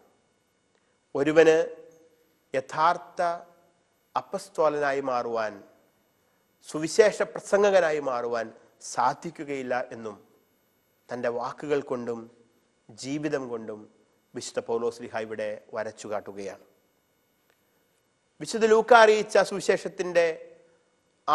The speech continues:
ആറാം അധ്യായം ഇരുപത്തിയേഴ് മുതൽ മുപ്പത്തിയാറ് വരെയുള്ള തിരുവചനങ്ങളാണ് ഇന്നത്തെ വിശുദ്ധ ഗ്രന്ഥത്തിൽ, സുവിശേഷത്തിൽ നിന്നുള്ള നമ്മുടെ വചന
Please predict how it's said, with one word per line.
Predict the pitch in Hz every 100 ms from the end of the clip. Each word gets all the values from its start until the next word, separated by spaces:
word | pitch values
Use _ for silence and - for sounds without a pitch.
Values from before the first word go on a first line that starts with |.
| 170
ആറാം | 196 202 196
അധ്യായം | - - 170 170
ഇരുപത്തിയേഴ് | 165 185 - 190 180 175 180 175
മുതൽ | 156 160
മുപ്പത്തിയാറ് | 151 139 - 180 165 160 180 180
വരെയുള്ള | 151 151 147 147
തിരുവചനങ്ങളാണ് | 135 131 131 127 120 110 104 - _ _ _ _ _ _ _ _ _ _
ഇന്നത്തെ | 135 135 - 123 117 - - - -
വിശുദ്ധ | 131 - 151 143 143 -
ഗ്രന്ഥത്തിൽ, | 127 131 120 131 -
സുവിശേഷത്തിൽ | 143 156 165 - - 143
നിന്നുള്ള | 135 127 120 113 - - _ _ 127
നമ്മുടെ | 123 120 113 110 - _ -
വചന | 120 120